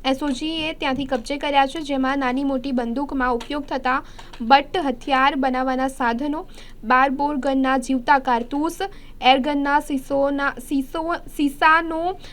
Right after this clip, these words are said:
શોટ, શીશાના ગોળ છરા તથા હથિયાર બનાવવા માટે ઉપયોગમાં આવતા અલગ અલગ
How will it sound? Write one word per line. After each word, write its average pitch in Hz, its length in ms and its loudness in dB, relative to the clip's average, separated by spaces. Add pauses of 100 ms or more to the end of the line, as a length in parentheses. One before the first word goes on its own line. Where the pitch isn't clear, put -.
શોટ, 311 480 4 (280)
શીશાના 302 520 2
ગોળ 277 320 2
છરા 269 420 2
તથા 285 260 -4
હથિયાર 262 420 0
બનાવવા 262 340 0
માટે 262 400 2
ઉપયોગમાં 262 640 2
આવતા 233 220 0
અલગ 359 300 0
અલગ 381 240 2